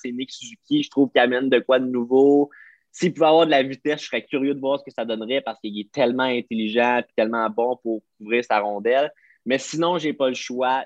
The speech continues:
Je suis en admiration la plus profonde avec Connor McDavid.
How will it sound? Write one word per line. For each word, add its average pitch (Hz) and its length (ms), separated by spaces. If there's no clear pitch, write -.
Je 117 140
suis 131 360
en 117 400
admiration 131 840
la 120 120
plus - 160
profonde 120 600
avec 104 240
Connor 120 280
McDavid. 104 680